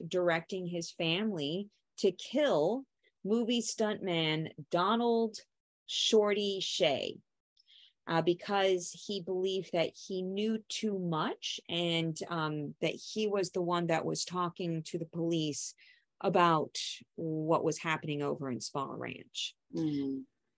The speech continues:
Speaker 1: Exactly. Um, he still didn't get arrested for any of those crimes. It was a petty crime. So on September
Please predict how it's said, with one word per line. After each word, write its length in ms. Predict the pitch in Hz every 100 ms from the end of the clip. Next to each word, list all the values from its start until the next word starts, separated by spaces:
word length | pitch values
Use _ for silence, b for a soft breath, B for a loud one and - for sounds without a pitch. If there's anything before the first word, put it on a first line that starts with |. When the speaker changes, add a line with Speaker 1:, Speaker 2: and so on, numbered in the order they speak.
| _ 151
Speaker 1:
Exactly. 800 | 151 147 143 123 123 - - - _ _ -
Um, 480 | 165 156 147 143 - _ _ _ _ _ _ _ _ 233
he 180 | - 277
still 360 | - - 587 -
didn't 300 | 403 302 240 - _ _ _
get 140 | 302 285
arrested 640 | 277 311 427 - 156 208 - _ _
for 340 | 247 185 151 - _ _ _ -
any 220 | 190 185
of 140 | 160
those 300 | 139 170 151 -
crimes. 840 | - 185 165 - 92 151 240 -
It 160 | - 208
was 160 | 233 233
a 100 | 247
petty 320 | - 508 440
crime. 480 | - 165 - - 160 - b b b _
So 140 | -
on 140 | 220 220
September 920 | 240 220 - 302 330 277 240 233 226